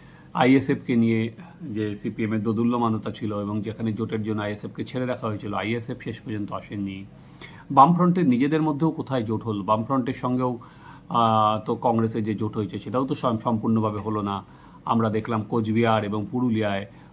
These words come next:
ফরওয়ার্ড ব্লক কংগ্রেসের বিরুদ্ধে প্রার্থী দিল, সেই জোট হয়নি। এমনকি লাস্ট আস-, আসন্ন যে by election আসছে চারটে কেন্দ্রে, সেখানেও একই জিনিস।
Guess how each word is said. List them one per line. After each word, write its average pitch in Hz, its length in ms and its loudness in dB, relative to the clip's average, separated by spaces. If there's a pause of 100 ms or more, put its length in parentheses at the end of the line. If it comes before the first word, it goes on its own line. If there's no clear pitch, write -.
(140)
ফরওয়ার্ড 135 420 2
ব্লক 117 300 0
কংগ্রেসের 117 400 -2
বিরুদ্ধে 107 320 -4
প্রার্থী - 380 -8
দিল, 98 280 -6
সেই 113 220 -2
জোট 110 220 -2
হয়নি। 104 280 -2
এমনকি 107 480 -4
লাস্ট 107 300 -2
আস-, - 320 -14
আসন্ন 117 360 -2
যে 107 200 -2
by 104 220 0
election 117 340 -4
আসছে 101 380 -10 (580)
চারটে 110 320 -4
কেন্দ্রে, 98 460 -4
সেখানেও 117 320 -4
একই 101 280 -4
জিনিস। 101 260 -2